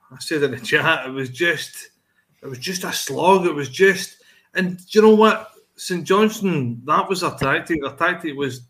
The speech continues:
to make it a dogfight, and that's exactly what it was. But it was torture. And I mean, talking about subs,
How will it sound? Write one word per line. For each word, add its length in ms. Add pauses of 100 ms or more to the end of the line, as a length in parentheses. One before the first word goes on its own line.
to 100
make 220
it 60
a 40
dogfight, 560
and 120
that's 260
exactly 420
what 140
it 60
was. 320 (560)
But 220 (1120)
it 160
was 260
torture. 640
And 140
I 60
mean, 460 (880)
talking 200
about 180
subs, 600